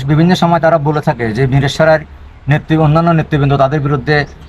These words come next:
কান ফোড়া দিয়ে বা ষড়যন্ত্র করে তাদেরকে বহিষ্কার করেছে। এই কথাটা সত্য নয়।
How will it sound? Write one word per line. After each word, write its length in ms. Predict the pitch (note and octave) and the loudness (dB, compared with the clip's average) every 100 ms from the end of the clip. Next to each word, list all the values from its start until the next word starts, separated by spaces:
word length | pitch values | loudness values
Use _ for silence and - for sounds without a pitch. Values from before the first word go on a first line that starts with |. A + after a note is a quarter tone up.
| - - | -20 -4
কান 220 | C#3 D3+ | -2 0
ফোড়া 240 | C#3+ D3+ D#3 | 0 0 0
দিয়ে 300 | D3 D3 C#3+ | 0 -2 2
বা 140 | C#3+ | 2
ষড়যন্ত্র 520 | C#3 C#3 D3 C#3+ C3+ | 0 -2 -2 -2 -2
করে 160 | B2+ C#3+ | -2 0
তাদেরকে 340 | C#3+ C3 C3+ | 0 -2 -4
বহিষ্কার 360 | B2+ C3+ C3 A#2 | -2 -2 -2 -4
করেছে। 320 | G#2 G2 - | -4 -6 -4
এই 60 | B2 | -4
কথাটা 260 | - C#3+ | -2 -2
সত্য 280 | C#3+ C3+ - | -2 -4 -2
নয়। 200 | B2 F#2+ | -2 -2